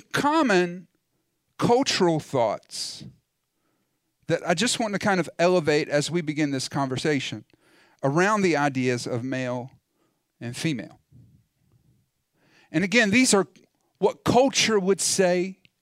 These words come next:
This is how culture would approach this. And it begins with this statement that men and women are equal. Men and women are equal. Beginning in the, the twenties with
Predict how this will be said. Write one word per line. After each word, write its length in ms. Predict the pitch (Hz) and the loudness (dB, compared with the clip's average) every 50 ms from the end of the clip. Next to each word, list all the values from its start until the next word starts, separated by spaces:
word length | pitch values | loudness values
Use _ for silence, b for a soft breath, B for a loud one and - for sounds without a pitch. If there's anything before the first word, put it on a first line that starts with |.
| _ b b b b b b b b | _ b b b b b b b b
This 180 | 180 180 - | -2 0 0
is 120 | 208 185 - | 0 0 0
how 200 | 175 202 196 196 | 2 2 2 2
culture 600 | - - - - 214 220 233 - - - 233 220 | 0 -2 -2 0 2 2 0 0 -2 -2 -2 0
would 180 | 196 185 190 175 | 0 0 0 0
approach 460 | 156 - - 170 147 156 143 - - | -2 -2 -2 -2 -2 -2 -2 -6 -6
this. 280 | - 139 139 143 - - | -4 -4 -4 -4 -4 -4
And 160 | 143 139 - B B B B B 175 | -6 -6 -8 B B B B B 0
it 100 | 185 185 | 2 2
begins 460 | 185 226 175 220 277 294 285 - - | 2 2 2 4 4 4 4 2 -2
with 140 | 220 214 - | -2 -2 2
this 180 | - 202 190 | 2 2 2
statement 400 | - - - 185 156 139 165 - | 2 2 2 0 2 0 -4 -2
that 140 | 156 156 147 | -2 -4 -2
men 280 | 165 165 196 208 208 208 | -2 0 0 0 0 0
and 180 | 196 180 175 | -2 -2 0
women 260 | 175 190 185 190 180 151 | 0 0 0 0 0 0
are 180 | 143 151 151 | 0 0 0
equal. 420 | 151 147 135 - - 95 82 - - - - - - _ _ _ _ _ _ _ _ _ _ _ _ _ _ _ _ _ _ _ _ _ _ _ _ _ _ _ _ _ _ _ _ _ _ _ _ - | 0 -2 -6 -8 -12 -14 -14 -14 -18 -20 -20 -20 -20 _ _ _ _ _ _ _ _ _ _ _ _ _ _ _ _ _ _ _ _ _ _ _ _ _ _ _ _ _ _ _ _ _ _ _ _ -8
Men 300 | 165 175 185 208 214 202 | -2 0 0 0 0 -2
and 140 | 190 185 175 | -4 -4 -2
women 260 | 185 185 180 170 151 | -2 -2 -2 0 0
are 160 | 143 147 143 | 0 0 0
equal. 420 | 156 151 143 - - - - - _ - - _ _ _ _ _ _ _ _ _ _ _ _ _ _ _ _ _ _ _ _ _ _ _ _ _ _ _ _ _ _ _ _ - | -2 -4 -6 -8 -16 -20 -20 -20 _ -20 -20 _ _ _ _ _ _ _ _ _ _ _ _ _ _ _ _ _ _ _ _ _ _ _ _ _ _ _ _ _ _ _ _ -20
Beginning 500 | 104 120 131 131 160 180 185 180 180 175 - | -20 -12 -4 -4 -2 -2 -2 -4 -4 -6 -4
in 180 | - 160 156 | -4 -4 -2
the, 240 | 147 143 135 120 127 - B B B B B B B B B B B B B B B B - | 0 0 0 0 -2 -6 B B B B B B B B B B B B B B B B -10
the 80 | 131 | -8
twenties 580 | 127 - - - 185 175 180 175 175 170 - - | -6 -6 -2 0 0 0 2 2 0 0 -2 -2
with 240 | 151 147 - - | -2 -4 -4 -4